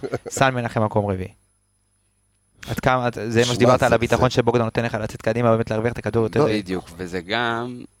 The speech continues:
Speaker 3: זה גם, אה, השיטה ש-, שברק דוגל בה, ו-, ואנחנו גם על זה עובדים, אנחנו יודעים שאחרי עיבוד כדור,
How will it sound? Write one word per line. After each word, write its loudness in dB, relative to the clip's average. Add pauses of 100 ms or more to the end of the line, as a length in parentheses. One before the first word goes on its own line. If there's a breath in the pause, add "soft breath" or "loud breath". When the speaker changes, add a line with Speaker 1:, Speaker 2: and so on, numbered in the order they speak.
Speaker 3:
זה -10
גם, -6
אה, -6
השיטה -8
ש-, -10 (680)
שברק -6
דוגל -8
בה, -6 (680)
ו-, -10 (680)
ואנחנו -8
גם -2
על -4
זה -6
עובדים, -6 (240)
אנחנו -8
יודעים -4
שאחרי -12
עיבוד -6
כדור, -4